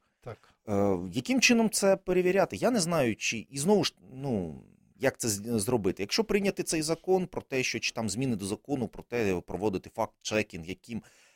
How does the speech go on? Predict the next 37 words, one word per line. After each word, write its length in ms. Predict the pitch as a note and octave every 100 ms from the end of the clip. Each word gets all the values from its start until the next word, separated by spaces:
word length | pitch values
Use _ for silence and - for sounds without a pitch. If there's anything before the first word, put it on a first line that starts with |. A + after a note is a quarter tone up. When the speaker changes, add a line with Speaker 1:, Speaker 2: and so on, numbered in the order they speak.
| _ _ _ _
Speaker 2:
м, 540 | G2 G2+ F2+ E2 D2+ C2 G1+ _ - - -
я 140 | G#2+
не 100 | D#3+
знаю, 320 | C#3 D3+ D3+
знову 200 | B2+ D3
ж 60 | A#2+
таки, 180 | A#2 A#2
чи 120 | E3+
це 140 | -
не 80 | E3
перетвориться 800 | D#3+ D3+ C3+ C3 E3+ D3+ - C3
на, 460 | B2 B2 C3 C3 B2+
в 120 | -
певний 360 | - C3 C3
момент 580 | A#2+ A#2 A#2 C3 E3 D#3+ -
на 260 | G2+ G#2+ B2+
Міністерство 720 | A2 A#2 A#2 - A#2+ - A2+
правди, 680 | - B2 D3 D3 F#2+ D#2+ C#2 _ _ _ _ _
да, 260 | F#2+ A#2+
з 140 | F#2 F2
Оруеловське, 800 | A#2 G#2 F#2 F2 E2 D#2 - E2 - - _
яке 400 | F#2 A2 - D3
буде 260 | A2+ C3 B2
визначати, 680 | B2 A2 B2 - A2 -
а 100 | G2+
ось 240 | A2+ A#2 -
це 180 | - A#2+
фейк, 400 | - C#3+ D#3 -
це 160 | -
не 120 | A2+
фейк, 380 | G#2+ - F#2+ F2
оце 220 | G2 -
ми 120 | A2+ G#2
при, 260 | A2+ G#2+
оцьому 320 | - A2 G#2+ G#2+
ми 120 | G#2+
дамо 440 | F2 B2 D3 F3